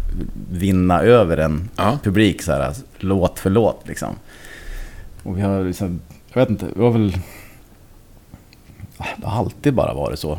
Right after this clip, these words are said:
Speaker 1: men vi har väl utvecklat någon slags, du vet, teknik för det liksom.
Speaker 2: Mm.
Speaker 1: Inget uttänkt, utan det är bara så här, det blir så. Det kan vara lite så här korslagda händer i början så här, och sen ser man det börja så här noddas lite huvuden, och till slut är det bara så här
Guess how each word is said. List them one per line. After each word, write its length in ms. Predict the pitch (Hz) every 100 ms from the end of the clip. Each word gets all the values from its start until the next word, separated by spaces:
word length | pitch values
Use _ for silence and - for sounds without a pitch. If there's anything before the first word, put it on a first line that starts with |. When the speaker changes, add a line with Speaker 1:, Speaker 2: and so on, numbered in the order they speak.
| 117
Speaker 1:
men 340 | 101 95 85 85
vi 80 | 92
har 120 | 98
väl 120 | 98
utvecklat 520 | 101 95 117 - 78
någon 160 | 82 80
slags, 520 | 87 - - - - - - - - - - - -
du 160 | 95 90
vet, 460 | 78 - - - - - - - -
teknik 540 | 113 - 117 127 -
för 160 | - 65
det 140 | 53
liksom. 240 | - - 90
Speaker 2:
Mm. 120 | 92 - - -
Speaker 1:
Inget 320 | 117 104 101
uttänkt, 580 | 120 85 - 127 98 78
utan 220 | 76 82
det 40 | 82
är 40 |
bara 220 | 90 87
så 120 | - 64
här, 160 | 65 - -
det 140 | 95 90
blir 280 | 92 120
så. 280 | - - - 117 -
Det 100 | 95
kan 140 | 117 120
vara 100 | 110
lite 260 | 101 -
så 80 | 92
här 80 | 85
korslagda 720 | 92 87 - 90 85 78 78 - - - - - -
händer 280 | 85 87 82
i 40 |
början 360 | 76 76 76 82
så 80 | 76
här, 140 | 69
och 60 | 85
sen 160 | 92
ser 180 | 85 85
man 140 | 82 82
det 60 |
börja 280 | 73 73 69
så 100 | 57
här 160 | 71 - - - - - _
noddas 460 | - 92 78 87 -
lite 180 | - 85
huvuden, 400 | 82 78 82 80
och 160 | 80
till 120 | - -
slut 260 | 98 98
är 60 | 73
det 60 |
bara 160 | 73 73
så 100 | -
här 160 | 50